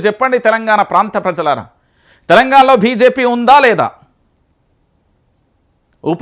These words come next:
ఎన్నికలతో తేటతెల్లం అయిపోయిందా లేదా? తెలంగాణలో బీజేపీ ఉండి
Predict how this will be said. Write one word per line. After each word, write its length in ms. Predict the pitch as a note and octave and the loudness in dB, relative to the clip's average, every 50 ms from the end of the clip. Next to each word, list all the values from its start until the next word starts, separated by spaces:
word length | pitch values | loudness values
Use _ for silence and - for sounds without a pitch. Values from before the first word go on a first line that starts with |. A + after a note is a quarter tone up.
| B3+ C4+ | 2 2
ఎన్నికలతో 460 | C4 C4 C4 B3+ B3 B3+ B3+ B3 B3 B3 A#3+ | 2 0 -2 -2 -2 -4 -2 -2 -4 -2 0
తేటతెల్లం 500 | A#3+ A3+ A3+ A#3 A#3 A#3 A#3 A3+ A#3 A3+ G#3+ | 0 -2 -2 -2 -2 -2 -2 -2 0 0 0
అయిపోయిందా 400 | G#3+ G#3 G#3+ A3 G#3+ A3 A#3+ C#4 C#4 | -2 0 -2 -2 0 2 2 2 2
లేదా? 200 | A3+ E3+ C#3 A#2 - - _ _ _ _ _ _ _ _ _ _ _ _ _ _ _ _ _ - | 2 0 0 -2 -8 -10 _ _ _ _ _ _ _ _ _ _ _ _ _ _ _ _ _ 0
తెలంగాణలో 460 | F#3+ A#3 C4 C4 C4 C4 B3+ B3+ B3+ G#3 E3 | 0 0 0 0 0 0 2 2 0 -2 -2
బీజేపీ 420 | A3+ B3 A3 A#3 B3 B3 A#3+ B3+ A3+ A3 | -4 -2 0 0 0 0 -2 -6 -6 -4
ఉండి 160 | A3 A3+ D4+ | -4 -4 -2